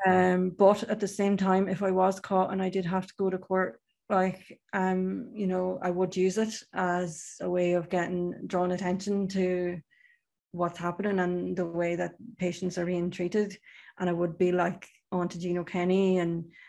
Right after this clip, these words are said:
I would be on to you, and I would be on to the fucking papers. I'd be emailing Aoife Moore. I'd be doing everything to try and get someone to talk to me. Like, I've already had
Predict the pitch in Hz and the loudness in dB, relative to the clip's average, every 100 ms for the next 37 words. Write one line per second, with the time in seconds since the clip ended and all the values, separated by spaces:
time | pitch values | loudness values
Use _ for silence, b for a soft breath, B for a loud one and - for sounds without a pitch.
0 | B 185 175 165 180 170 170 185 190 180 | B -4 -4 -2 -2 0 -2 -2 -2 2
1 | 180 185 185 185 175 - B B _ 180 | 4 6 4 4 0 -6 B B _ -6
2 | 165 185 170 170 - 185 - 180 196 180 | -2 0 0 0 -2 -8 -4 -2 0 -2
3 | 175 175 214 196 180 180 180 185 190 185 | 0 0 0 0 0 0 2 2 4 4
4 | 180 180 196 214 185 175 180 180 180 165 | 2 2 0 0 2 4 4 4 2 0
5 | 180 190 185 185 185 190 196 190 190 190 | 0 2 4 2 0 -2 -4 -4 -2 -2
6 | 185 180 - 185 180 180 214 196 185 185 | 0 -2 -4 -4 -2 -4 -4 2 2 2
7 | 196 185 190 180 190 190 185 180 180 180 | 0 0 0 4 6 6 6 2 -2 -2
8 | 185 180 175 | 4 4 2